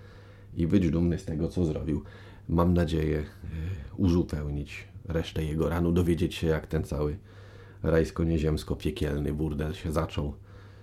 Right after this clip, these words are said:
chociażby dla własnej przyjemności, mimo tego, że zakończenie historii już znam. Tak więc, e, run Carreya mogę spokojnie wszystkim ludziom, którzy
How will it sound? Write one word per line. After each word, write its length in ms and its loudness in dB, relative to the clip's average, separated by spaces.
chociażby 420 6
dla 160 2
własnej 340 2
przyjemności, 640 0
mimo 240 8
tego, 340 0
że 260 -2
zakończenie 520 0
historii 420 -2
już 220 0
znam. 320 -4
Tak 200 0
więc, 420 2
e, 280 4
run 240 6
Carreya 460 2
mogę 340 0
spokojnie 760 2
wszystkim 560 4
ludziom, 300 6
którzy 340 0